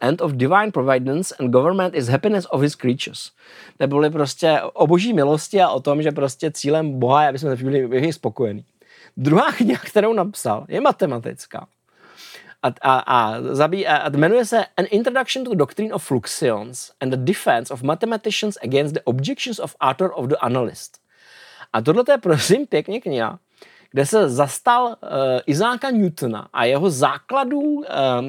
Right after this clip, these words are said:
kalkulu, který je založený ne na nekonečných součtech, ale na něčem, čemu říká fluxion. A, eh, pustil se, eh, pustil se do toho proto, že Newtona napadl biskup George Berkeley, který,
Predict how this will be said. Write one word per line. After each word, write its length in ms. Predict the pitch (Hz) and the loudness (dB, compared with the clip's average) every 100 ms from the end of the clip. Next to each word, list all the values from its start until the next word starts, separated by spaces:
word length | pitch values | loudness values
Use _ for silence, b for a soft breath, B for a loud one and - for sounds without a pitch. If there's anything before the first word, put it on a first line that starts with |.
| 151 - 156 | -10 -12 -4
kalkulu, 640 | 156 139 127 143 127 165 - B B B - | 2 2 2 0 0 0 -6 B B B -2
který 200 | 147 170 | 2 4
je 80 | |
založený 580 | 170 160 175 175 202 214 | 4 4 4 2 0 2
ne 220 | 170 156 | 2 2
na 200 | 180 156 | 4 2
nekonečných 440 | 120 123 175 214 214 | 2 0 2 2 0
součtech, 360 | 160 131 196 | 0 0 0
ale 100 | 185 | 2
na 60 | 156 | 2
něčem, 220 | 151 180 | 0 -2
čemu 140 | 165 160 | -2 0
říká 220 | 175 185 | 2 2
fluxion. 720 | - 117 - - 120 120 208 - B B B B B _ | 2 -2 -2 -2 0 -2 -6 -12 B B B B B _
A, 180 | 117 107 107 - | -2 -2 -4 -2
eh, 220 | 123 120 | 0 0
pustil 440 | 127 131 - 220 | 0 -2 2 0
se, 300 | 226 254 208 135 | 2 2 2 0
eh, 400 | 135 123 127 127 | -2 0 0 -2
pustil 340 | 151 - 196 | -4 0 2
se 100 | 202 | 2
do 80 | 202 | 2
toho 220 | 240 247 | 2 0
proto, 500 | - 123 120 165 208 | 2 0 2 2 2
že 160 | 190 143 | 0 2
Newtona 480 | 120 147 233 233 | 0 0 0 0
napadl 520 | 202 135 - 202 226 214 | 0 0 4 4 4 0
biskup 560 | 131 127 - - 240 180 | 0 -2 -4 -6 -4 -2
George 460 | 113 147 214 202 | 2 4 4 0
Berkeley, 520 | 127 123 117 - 117 | 0 2 0 -2 -4
který, 380 | 139 135 147 139 | -2 0 0 0